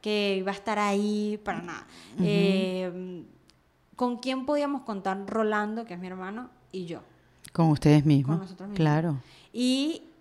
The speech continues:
Speaker 1: l-, yo todo el tiempo decía, "Ah, mira esto", sí, era como un medio mantra que tenía,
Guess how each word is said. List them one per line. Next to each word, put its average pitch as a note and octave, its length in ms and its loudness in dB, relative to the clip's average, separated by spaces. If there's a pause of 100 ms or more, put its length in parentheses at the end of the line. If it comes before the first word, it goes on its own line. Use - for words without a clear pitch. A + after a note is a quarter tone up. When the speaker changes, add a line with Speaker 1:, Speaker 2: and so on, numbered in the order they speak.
Speaker 1:
l-, A#3 400 -2
yo A#3 400 -4
todo A#3+ 320 -4
el A#3+ 120 -6
tiempo A#3+ 320 -8
decía, G3+ 640 -6
"Ah, A3 280 -2
mira G3 240 -6
esto", F#3+ 200 -10
sí, F#3+ 100 -10
era F3+ 120 -8
como G#3+ 200 -8
un G3 80 -6
medio G3 300 -6
mantra F3 320 -8
que G#3 100 -10
tenía, F3 340 -8